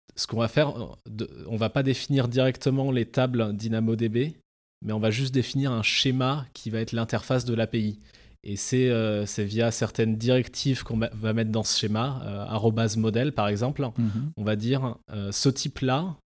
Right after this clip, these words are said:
Speaker 1: ça va être, euh, je veux que ce soit une table. » Et, euh, et on va pouvoir mettre des directives, euh, arobase connection qui vont permettre de connecter différents modèles entre eux.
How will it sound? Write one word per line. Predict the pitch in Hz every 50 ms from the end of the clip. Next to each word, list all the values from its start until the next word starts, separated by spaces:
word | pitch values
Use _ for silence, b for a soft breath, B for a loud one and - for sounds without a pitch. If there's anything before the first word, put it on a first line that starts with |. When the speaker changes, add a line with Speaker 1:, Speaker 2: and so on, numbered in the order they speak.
| - _ -
Speaker 1:
ça | - - - 117 107
va | 113 113
être, | 123 123 123 - -
euh, | 113 107 104 104 104 104 104 101 104
je | 104 101 110
veux | 107 107 123 135
que | -
ce | - 131
soit | - - - 131 123 120
une | 120 117
table. » | 113 127 110 107 104 104 98 95 B B B B B B B B B -
Et, | - 110 110 113 113 110
euh, | 107 104 104 101 101 101 98 101 101 98 98 98 - -
et | - 107 107 104 104 107
on | 107 107
va | 104 101
pouvoir | 101 - 131 127 110
mettre | 110 113 107
des | 110 107
directives, | 101 104 107 104 107 - - - - 120 110 107
euh, | 104 101
arobase | - 113 110 117 113 113 120 110 -
connection | - 120 110 110 101 - - - 131 131 147 151 135
qui | - - - 107
vont | 101 110 107
permettre | 104 107 104 107 113 120 120 120 113
de | 107 107 104 104
connecter | 101 - - 117 120 120 113 - - 139 135
différents | 127 120 127 123 - - 127 117 120 120 113
modèles | 113 113 104 110 107 107
entre | 107 107 - - - 139
eux. | 147 165